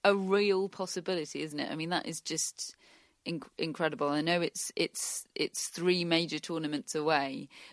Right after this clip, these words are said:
but but as I said in an earlier podcast, I thought this would be the biggest roadblock in the way of him doing the, the Golden Slam. I now see it as, you know,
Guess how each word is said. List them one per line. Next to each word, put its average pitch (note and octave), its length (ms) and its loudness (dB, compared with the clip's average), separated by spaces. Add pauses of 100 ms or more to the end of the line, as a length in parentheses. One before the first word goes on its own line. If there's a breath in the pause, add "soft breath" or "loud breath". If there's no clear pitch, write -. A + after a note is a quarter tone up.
(160)
but D#3 300 2 (460)
but D#3+ 140 6
as E3 360 8
I E3+ 120 4
said G3+ 360 0
in F3+ 140 -2
an F3+ 140 -2
earlier F3 240 0
podcast, E3+ 500 -2
I D#3+ 100 -2
thought D#3+ 320 -4
this E3+ 280 -2
would F3 180 -6
be F3 180 0
the D#3+ 100 -4
biggest - 680 -2 (600 loud breath)
roadblock E3+ 560 6
in D#3+ 60 -2
the D#3 80 2
way D#3 180 4
of C#3+ 80 -2
him D#3 140 -4
doing F3 260 2
the, D#3+ 100 -4 (160)
the D3+ 80 -8
Golden D3 300 -2
Slam. D3+ 260 -2
I D3 100 2
now D#3+ 260 2
see E3 260 0
it D3 200 0
as, - 400 -6
you D#3 160 -6
know, C#3+ 140 -2